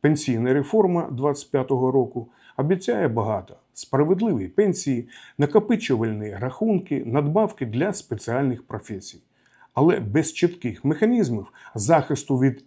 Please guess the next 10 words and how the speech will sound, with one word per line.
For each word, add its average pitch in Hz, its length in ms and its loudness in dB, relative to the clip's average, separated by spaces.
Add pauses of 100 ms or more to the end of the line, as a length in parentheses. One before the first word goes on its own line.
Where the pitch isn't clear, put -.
інфляції 127 800 0
та 135 180 2
жорсткого 113 680 0
контролю 202 540 2
за 170 120 2
фондами 160 600 2 (180)
це 196 240 0
все 160 360 0 (300)
порожні 117 440 -2
слова. 98 440 -8